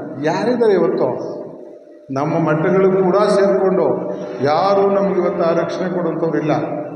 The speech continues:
"ನಿಮ್ಮ ಮಗು ಓದಿದೆ, ನಾವಿದ್ದೀವಿ, ನಿಮ್ಮ ಬೆನ್ನಿಂದಿದ್ದೀವಿ, ಓದಿಸಿ" ಅನ್ನೋರು ನಮ್ಮ ಸಮಾಜದಲ್ಲಿ ಇವತ್ತು ಭಾಳ ಕಡಿಮೆ. ಅದೇ ನಮ್ಮಂತೆ ಮುಂದುವರೆದ ಸಮಾಜಗಳಲ್ಲಿ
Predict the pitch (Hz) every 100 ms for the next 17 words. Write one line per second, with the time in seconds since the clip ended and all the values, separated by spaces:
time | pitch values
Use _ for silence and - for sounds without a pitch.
0 | - 170 165 165 170 165 165 165 165 175
1 | 165 165 - - - - 160 165 160 160
2 | 165 165 165 160 165 165 160 160 156 165
3 | 170 170 170 165 160 160 170 165 160 -
4 | - - 160 214 208 - 208 196 185 185
5 | 165 156 202 - - - 139 147 170 -
6 | 165 170 165 160 156 156 160 - 113 139
7 | 151 - - - - - - - - 139
8 | 143 190 220 214 202 208 202 214 208 190
9 | 190 196 - 190 196 196 190 190 190 190
10 | 185 - -